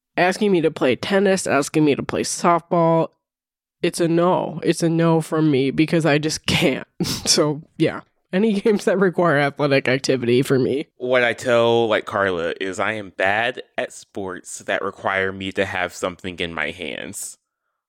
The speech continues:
Speaker 2: Like, bat sports, racket sports, club sports. I, it just, it doesn't work for me. I don't know why I can't.
Speaker 1: What if we became a cricket podcast? <laughs> Like, we just learned how to play cricket. <laughs> That'd be kind of funny, actually.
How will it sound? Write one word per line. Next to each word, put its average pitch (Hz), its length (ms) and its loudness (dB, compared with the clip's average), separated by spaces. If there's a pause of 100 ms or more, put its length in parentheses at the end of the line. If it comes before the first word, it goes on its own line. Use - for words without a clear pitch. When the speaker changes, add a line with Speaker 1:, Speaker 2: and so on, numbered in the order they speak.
(140)
Speaker 2:
Like, - 320 -12 (100)
bat 113 360 -4
sports, - 600 -4 (180)
racket 95 360 -6
sports, 98 500 -6 (160)
club 95 400 -4
sports. - 640 -8 (600)
I, 92 280 -4 (140)
it 104 220 -14
just, 90 320 -16
it 92 160 -12
doesn't 76 320 -14
work - 220 -20
for 73 140 -14
me. 71 260 -14 (280)
I 87 120 -2
don't 71 160 -4
know 82 160 -6
why 87 440 -2
I 85 100 -6
can't. - 320 -14 (160)
Speaker 1:
What 185 160 2
if 196 80 2
we 247 100 4
became 196 340 0
a 156 80 2
cricket - 460 -2
podcast? 135 640 0
<laughs> - 0 -
Like, - 160 0
we 208 160 2
just - 300 -2
learned 190 180 0
how - 120 -2
to - 140 -10
play - 200 -6
cricket. - 540 -12 (580)
<laughs> - 640 -10
That'd 226 100 0
be 320 60 -2
kind 214 180 0
of 147 60 -2
funny, 165 240 4
actually. 156 380 -2